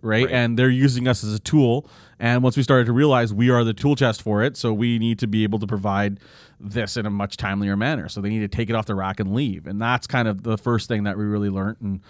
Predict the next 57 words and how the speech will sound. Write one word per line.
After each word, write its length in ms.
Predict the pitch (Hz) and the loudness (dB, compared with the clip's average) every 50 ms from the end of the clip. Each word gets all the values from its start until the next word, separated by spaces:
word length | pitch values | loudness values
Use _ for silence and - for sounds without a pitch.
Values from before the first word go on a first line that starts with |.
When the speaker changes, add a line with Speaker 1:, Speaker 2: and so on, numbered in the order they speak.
| - - - - - - _ | -20 -20 -20 -20 -20 -16 _
Speaker 1:
uh, 140 | - 101 101 | -6 -4 -2
the 100 | 101 107 | -2 -4
second 400 | - - 135 120 - 139 117 101 | -2 0 0 0 2 0 0 0
thing 220 | 117 113 113 117 | 0 0 0 0
was 420 | 110 107 104 101 98 98 98 98 - - - - _ - - | 0 2 2 2 2 2 0 -2 -6 -12 -20 -20 _ -20 -6
having 260 | - 107 113 117 123 | -4 -2 0 0 -2
a 40 | 117 | -2
tailor 280 | - - 120 117 113 | 0 0 0 0 0
on 100 | 113 110 | 0 -2
staff. 360 | 101 - 123 107 98 - - _ _ _ _ | -4 -4 -6 -8 -8 -10 -18 _ _ _ _
Our 140 | 110 113 117 | 0 0 2
guys 400 | 104 117 107 110 110 104 - - | 2 0 0 0 0 -2 -4 -6
would 140 | 110 104 | -6 -4
love 160 | 101 110 107 101 | -2 -4 -2 -2
to 60 | 107 | -4
get 120 | 107 101 | -4 -4
the 80 | - - | -4 -6
pants 300 | - 110 107 104 98 - | -6 -4 -4 -6 -6 -6
hemmed 420 | - 113 110 117 120 123 120 110 | -6 -4 -2 -2 -2 -2 -4 -4
and 240 | 113 95 92 92 90 | -4 -4 -6 -6 -6
the 100 | 95 92 | -8 -8
jacket 340 | 90 92 120 104 104 - 92 | -8 -6 -6 -6 -6 -6 -6
taken 200 | 113 101 107 104 | -6 -4 -4 -2
in 140 | 110 113 110 | -2 -2 -2
or 100 | 104 101 | -2 -2
this 180 | 107 101 - | -2 -4 -4
or 80 | 104 98 | -4 -2
that 300 | 98 104 120 160 190 - _ _ _ _ - | 0 2 2 0 0 -2 _ _ _ _ -10
right 260 | 101 98 117 117 107 | -4 -2 -2 0 0
then 160 | - 113 110 | 0 -2 0
and 140 | 104 101 101 | 0 -2 -2
there. 160 | 110 135 170 | -4 -4 -6
So 160 | 175 - 107 | -8 -8 -6
now 160 | 98 101 98 | -4 -4 -4
we 140 | 98 95 95 | -4 -4 -4
have 100 | 98 95 | -4 -6
tailors 320 | - - 98 90 92 95 98 | -6 -8 -8 -8 -8 -10 -10
on 120 | 92 90 | -12 -12
premise. 320 | - - 120 117 113 - _ _ | -12 -12 -14 -14 -16 -20 _ _
Speaker 2:
So 160 | - - 160 131 | -4 -2 0 0
I 80 | 139 | 0
think 200 | 131 190 220 208 | 0 -2 -2 -2
when 140 | - 233 214 | -2 -2 -2
you 140 | 180 143 120 | 0 0 0
look 160 | 127 123 - | 0 -2 -2
at, 100 | 143 - | -4 -4
like, 160 | 110 117 107 | -4 -6 -4
the 80 | - 113 | -2 -2
middle 160 | 110 113 113 | 0 0 0
of 20 | 107 | 0
the 60 | 107 | 0
market, 340 | 101 101 104 101 - 110 90 | 0 0 0 0 -2 -2 -2
we 100 | 95 107 | -2 -2
start 240 | 101 - 120 117 - | -2 -2 -2 -4 -2
to 60 | - 98 | -4 -6
see 300 | - - 110 107 107 101 | -4 -2 0 0 2 2
that 320 | 101 98 98 95 92 - | 2 2 2 0 -2 -4